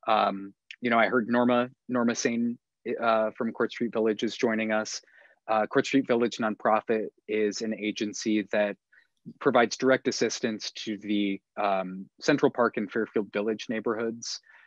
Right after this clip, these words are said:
So they offer technical assistance in terms of project management, um, fundraising, grant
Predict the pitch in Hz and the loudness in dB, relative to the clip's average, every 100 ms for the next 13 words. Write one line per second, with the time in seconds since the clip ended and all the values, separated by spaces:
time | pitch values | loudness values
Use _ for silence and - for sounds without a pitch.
0 | - - 120 113 107 - 107 98 - 117 | -6 0 4 4 4 4 0 0 -4 -6
1 | 110 101 107 98 104 - 104 92 95 - | -6 -6 -4 -4 -6 -6 -8 -8 -10 -8
2 | 101 - 98 156 156 - - 131 120 113 | -10 -8 -2 0 2 -2 -2 0 0 -2
3 | 120 113 113 _ _ _ _ 110 104 101 | -2 -2 -4 _ _ _ _ 0 2 2
4 | 95 92 - _ _ _ - 143 131 123 | -2 -8 -12 _ _ _ 0 2 4 4
5 | 120 117 113 107 107 107 _ _ - 123 | 4 2 -2 -2 -6 -8 _ _ 2 2
6 | 107 | 2